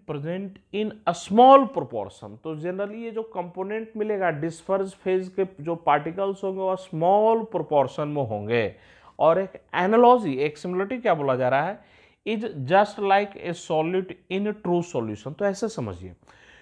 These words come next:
जब हम लोग ट्रू सॉल्यूशन की बात करते हैं तो वहाँ पर दो पार्ट, एक सॉलिड, दूसरा कौन सा? सॉल्वेंट।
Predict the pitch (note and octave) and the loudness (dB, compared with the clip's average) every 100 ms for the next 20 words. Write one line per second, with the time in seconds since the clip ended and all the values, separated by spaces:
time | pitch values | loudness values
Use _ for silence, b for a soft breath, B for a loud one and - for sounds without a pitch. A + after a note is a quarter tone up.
0 | b - F3 G#3 G#3+ - A#3 C4 - F#3+ | b 0 2 2 0 -4 -2 0 0 2
1 | F#3+ F#3 A#3+ A3+ F3+ D#3+ E3 F3+ F3 F#3+ | 0 0 -4 -2 2 2 2 -4 -4 -8
2 | F#3 F#3+ G3 G#3 F3+ G#3 B3 D#3+ A#2 - | -8 -8 -2 -2 2 2 2 0 -2 -4
3 | - D3 - F3 F3+ G#3+ A#3 D3+ C#3+ F#3 | -10 -10 -2 4 6 6 0 -4 -4 -4
4 | F#3 G3+ G#3 A#3+ A#3 - A#2+ G#2 G#2+ B2 | -2 -6 -6 -8 -10 -8 -6 -2 0 -2